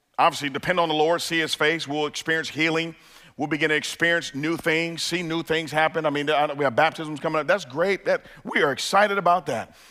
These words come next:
But the healing is important for us to move forward. But it's a holy recognition. Look at verse two. He says, "So I looked upon you in the sanctuary,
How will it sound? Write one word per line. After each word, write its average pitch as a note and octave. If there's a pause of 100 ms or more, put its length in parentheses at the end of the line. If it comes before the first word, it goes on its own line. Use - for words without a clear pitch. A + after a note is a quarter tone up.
(160)
But E3+
the C#3
healing A#3+
is D3
important C#3
for C#3
us C3
to C#3
move C#3
forward. F#2 (2500)
But -
it's G#2
a G#2
holy A#2+
recognition. A#2 (1800)
Look D3+
at C3+
verse B2+
two. D#3
He B2
says, B2
"So D3
I B2
looked D3+
upon C3+
you C#3+
in B2
the A#2
sanctuary, G#2